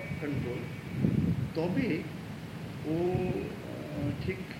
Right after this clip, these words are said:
এইভাবে ওর গ্রোথটা হচ্ছিল। কিন্তু ওর মৃত্যুর কিছুদিন আগে,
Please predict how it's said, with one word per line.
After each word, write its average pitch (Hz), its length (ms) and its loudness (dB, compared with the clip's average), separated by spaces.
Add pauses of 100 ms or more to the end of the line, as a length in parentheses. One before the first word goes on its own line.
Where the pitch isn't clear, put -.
(760)
এইভাবে 214 320 6
ওর 196 100 6
গ্রোথটা 156 420 2
হচ্ছিল। - 380 -4 (920)
কিন্তু 175 320 0
ওর 180 140 0
মৃত্যুর - 840 6
কিছুদিন 254 420 2
আগে, 120 340 0